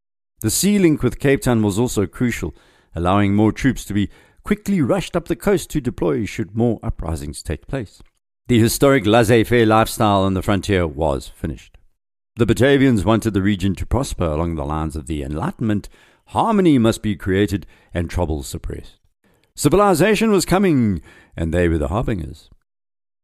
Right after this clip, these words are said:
It appears that the new Landrost Alberti was a master of what could be called game scenario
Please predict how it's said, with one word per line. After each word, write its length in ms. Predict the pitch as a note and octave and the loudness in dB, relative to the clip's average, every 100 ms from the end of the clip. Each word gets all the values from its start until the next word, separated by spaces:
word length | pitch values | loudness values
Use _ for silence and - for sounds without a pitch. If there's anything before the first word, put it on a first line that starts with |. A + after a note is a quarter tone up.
| _ | _
It 140 | B2+ B2 | 0 2
appears 400 | A2 D3 C3+ F#2+ | 4 4 4 2
that 180 | A2+ | 0
the 80 | A2 | 2
new 260 | G#2+ B2+ G#2+ | 2 4 4
Landrost 520 | F#2+ A2 F#2+ G#2 - | 4 2 2 0 0
Alberti 440 | F#2+ D2 A#2 - | -4 0 0 0
was 160 | F#2 F#2 | -2 0
a 60 | F#2 | 0
master 420 | F2+ C#3 - A2+ | 2 0 0 -2
of 140 | E2 | 0
what 220 | F2+ - - | -2 -6 -10
could 140 | - C#3+ | -8 -6
be 80 | G2+ | -4
called 360 | F#2 E2 C2 | -4 -6 -6
game 360 | C#2+ F2+ A2 A2+ | -4 -2 -2 -2
scenario 580 | - D#2 D#2 D2+ C#2+ | -4 -4 -4 -4 -6